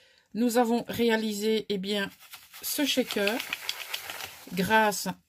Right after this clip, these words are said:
à deux cachets de cire que j'avais fait préalablement. J'y ai rajouté donc des étoiles et des microbilles. Petit rappel, j'ai réalisé donc une quinzaine de découpes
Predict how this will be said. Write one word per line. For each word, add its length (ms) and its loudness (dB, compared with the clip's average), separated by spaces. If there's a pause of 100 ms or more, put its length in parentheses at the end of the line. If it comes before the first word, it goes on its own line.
(240)
à 280 0
deux 280 2
cachets 340 -2
de 60 -10
cire 420 -4
que 120 -4
j'avais 340 0
fait 380 -4
préalablement. 960 0 (1080)
J'y 200 0
ai 40 4
rajouté 560 2
donc 400 0
des 320 0
étoiles 580 2 (140)
et 220 2
des 180 0
microbilles. 720 0 (640)
Petit 260 4
rappel, 680 2
j'ai 200 0
réalisé 640 0
donc 520 -6
une 180 -2
quinzaine 540 0
de 100 4
découpes 540 -2